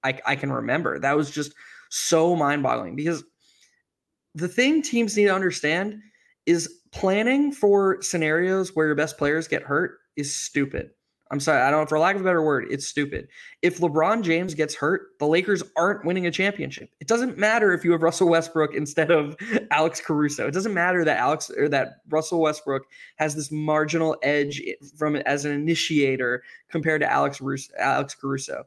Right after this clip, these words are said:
You're not winning a championship either way. You're not contending for a championship either way. You are contending for a championship if LeBron James is the best version of himself and Anthony Davis is the best version of himself. Now, isolate for those scenarios,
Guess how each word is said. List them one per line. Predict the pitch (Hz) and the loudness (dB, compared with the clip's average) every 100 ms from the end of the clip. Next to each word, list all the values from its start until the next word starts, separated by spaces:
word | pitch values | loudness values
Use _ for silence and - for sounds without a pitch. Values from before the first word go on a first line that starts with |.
| _ _ _ | _ _ _
You're | 160 | 0
not | 175 156 | 2 2
winning | 185 180 | 2 0
a | |
championship | 165 165 151 151 143 | 2 0 0 -2 0
either | 135 135 | 0 2
way. | 135 135 131 | 2 0 0
You're | 123 | -2
not | 143 - | -4 -4
contending | 147 - 180 160 147 | -8 -2 0 0 0
for | 139 | -2
a | |
championship | 139 139 131 123 127 | 0 -4 -4 -6 -2
either | 123 127 | -2 0
way. | 123 120 120 - - - | 0 0 -2 -8 -20 -16
You | 156 160 | 0 2
are | 165 | 2
contending | 156 139 165 196 185 | -2 -2 0 0 0
for | 185 | 0
a | 160 | 0
championship | 160 156 151 143 156 | 0 -2 -4 -4 -4
if | - 147 - | -2 -6 -6
LeBron | 139 131 147 156 156 | -8 -2 0 0 2
James | 147 143 139 | 0 0 -2
is | 143 | -6
the | |
best | 139 139 - | -4 -4 -2
version | 143 143 135 | -2 -2 -4
of | 127 | -10
himself | 131 - 135 135 135 | -10 -4 -2 -2 -6
and | |
Anthony | 123 135 143 139 | -8 -6 -2 0
Davis | 131 131 131 | 0 0 -4
is | 131 | -10
the | 139 | -8
best | 123 - | -8 -4
version | 120 - - | -6 -6 -14
of | - | -20
himself. | - - - - _ _ _ - _ | -14 -8 -8 -8 _ _ _ -20 _
Now, | 143 113 - _ _ _ _ 151 | -2 -2 -6 _ _ _ _ 0
isolate | 175 180 202 202 196 | 0 4 6 6 4
for | 165 | 2
those | 156 170 175 | 4 4 4
scenarios, | 190 170 156 151 147 147 | 0 0 2 2 0 -2